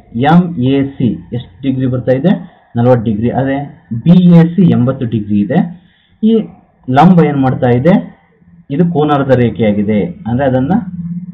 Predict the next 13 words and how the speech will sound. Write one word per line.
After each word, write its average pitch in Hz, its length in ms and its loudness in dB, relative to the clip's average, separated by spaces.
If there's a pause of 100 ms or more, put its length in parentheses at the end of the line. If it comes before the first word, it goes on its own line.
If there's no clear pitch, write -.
(140)
ಕತ್ತರಿಸ್ತಾ - 640 -4
ಇದೆ, 110 300 -4
ಸಮಭಾಗವಾಗಿ 113 600 -4
ಏನ್ 113 140 -4
ಮಾಡ್ತಾ 110 220 -8
ಇದೆ? 113 160 -4
ಎಂಬತ್ತು 113 360 -4
ಡಿಗ್ರಿಯನ್ನ 110 480 -4
ಕತ್ತರಿಸ್ತಾ 113 440 -10
ಇದೆ. 92 500 -6 (720)
ಆ, 147 180 -4
ಈಗ 139 240 -4 (1000)
ಕೋನಮಾಪಕವನ್ನ 110 840 -2